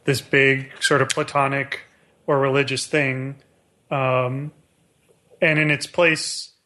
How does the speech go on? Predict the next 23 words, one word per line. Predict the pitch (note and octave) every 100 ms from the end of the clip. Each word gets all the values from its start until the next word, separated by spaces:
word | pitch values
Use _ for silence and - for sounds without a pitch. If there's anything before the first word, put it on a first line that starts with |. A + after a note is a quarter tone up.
| _ _ _ _ _
you | D3+ C#3 C#3 C3 B2+
get, | C#3 C3 C#3+ -
yeah, | D#3+ B2
the | C3+
in-, | C#3 C#3+ D#3+
sort | - D3+
of | C#3
individual | F3 D3 C#3+ C#3 C#3
satisfaction. | C#3 C3+ B2 - C3 B2+ - B2+ A#2+ C3+ _ _ _ _
Um, | D#3 B2+ B2 B2 B2 C#3 - _ _ _ _ _ _ _ _ -
and | E3+
individual | F3+ G3 F#3 F3 E3
satisfaction | E3+ D#3 D3+ D#3+ D#3 D3+
is | C#3+
obviously | D3 C#3+ - D3
a | C3+
lot | C#3 D3+ -
less | D3+ C#3+ C3
tricky | - - - D3+ - C#3+ C3 C3 - _ _ -
to | D3
talk | - D#3 -
about | C3+ C3+ C3 B2+ - - _ _ _ _ _
than | C3+ C#3+ C3+ C3+ C3 C3 B2+